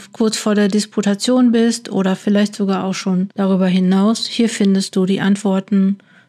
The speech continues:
auf deine Fragen und schau auch gern auf der Webseite von Coaching Zone Wissenschaft vorbei. Dort findest du hilfreiche Ressourcen. Lass mal überlegen.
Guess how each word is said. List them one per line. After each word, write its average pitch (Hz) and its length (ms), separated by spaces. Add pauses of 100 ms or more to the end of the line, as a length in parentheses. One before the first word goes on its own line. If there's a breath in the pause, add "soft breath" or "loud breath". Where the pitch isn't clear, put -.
auf 190 220
deine 196 300
Fragen 185 680 (100)
und 190 320
schau 196 340
auch 185 140
gern 190 200
auf 196 120
der 196 160
Webseite 196 400
von 190 180
Coaching 202 380
Zone 190 220
Wissenschaft 202 440
vorbei. 190 560 (120)
Dort 185 440
findest 180 520
du 214 200 (140)
hilfreiche 190 840 (240)
Ressourcen. 190 720 (180)
Lass 196 400
mal 233 180
überlegen. 220 680